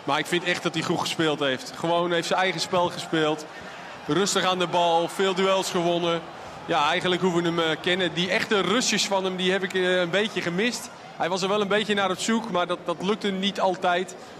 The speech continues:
Maar ik vind dat hij het, eh, uitstekend heeft gedaan in zijn eerste klassieker op, op het hoogste niveau in Nederland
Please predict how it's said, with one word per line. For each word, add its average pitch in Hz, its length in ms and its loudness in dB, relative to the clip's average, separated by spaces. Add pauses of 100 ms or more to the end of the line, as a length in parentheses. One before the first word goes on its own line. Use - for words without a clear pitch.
(360)
Maar 143 400 2
ik 156 100 -4
vind 180 160 0
dat 170 120 0
hij 170 100 2
het, 165 180 0
eh, 160 180 4
uitstekend 170 520 0
heeft 160 160 0
gedaan 151 380 2
in 147 80 0
zijn 160 120 2
eerste 165 180 -2
klassieker 160 640 0
op, 156 160 0
op 165 100 -4
het 151 100 -2
hoogste 170 300 0
niveau 170 320 0
in 170 60 -2
Nederland 165 540 0